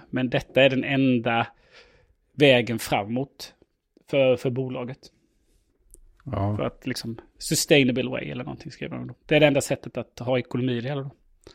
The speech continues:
Speaker 2: Ja, alltså, det känns som att Tapbots har varit, eh, fått såna där små st-, mindre stormar mot sig förr också, va? För att man, folk har börjat köpa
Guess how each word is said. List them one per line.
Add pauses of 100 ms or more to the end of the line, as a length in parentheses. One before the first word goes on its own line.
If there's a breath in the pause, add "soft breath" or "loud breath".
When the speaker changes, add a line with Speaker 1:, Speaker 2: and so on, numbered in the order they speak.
(160 soft breath)
Speaker 2:
Ja,
alltså,
det
känns
som
att
Tapbots
har
varit,
eh, (520)
fått
såna
där
små
st-, (160)
mindre
stormar
mot
sig
förr
också,
va? (220)
För
att
man,
folk
har
börjat
köpa